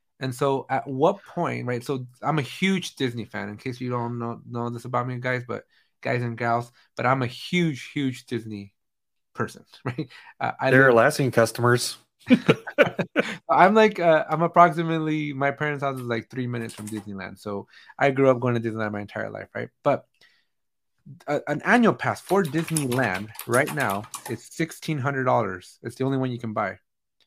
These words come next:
Speaker 1: I would buy it in a heartbeat if my wife gave me the okay, right?
Speaker 2: <laughs>
Speaker 1: But it sells out like hotcakes. Like, even at sixteen hundred dollars,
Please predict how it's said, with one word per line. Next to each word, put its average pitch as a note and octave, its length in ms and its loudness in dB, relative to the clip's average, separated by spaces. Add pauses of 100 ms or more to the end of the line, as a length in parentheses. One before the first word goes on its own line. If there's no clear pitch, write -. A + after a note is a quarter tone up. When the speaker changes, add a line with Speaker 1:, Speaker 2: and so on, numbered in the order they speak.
(340)
Speaker 1:
I E3+ 100 10
would E3+ 160 6
buy D3 160 8
it C3+ 40 4
in B2+ 120 0
a A2 40 0
heartbeat C#3 360 0
if A2+ 80 -6
my A2 140 -6
wife A2+ 240 0
gave G#2+ 140 -6
me G#2+ 100 -8
the G2 180 -6
okay, - 200 -14 (520)
right? A2 180 0
Speaker 2:
<laughs> - 800 4 (540)
Speaker 1:
But - 220 2 (540)
it E3+ 140 2
sells C4 300 8
out F3+ 120 4
like F#3 160 -2
hotcakes. - 580 -6
Like, A#2 220 -6
even C#4 240 -4
at - 100 -6
sixteen G3 400 -8
hundred F3 220 -2
dollars, C#3+ 500 -2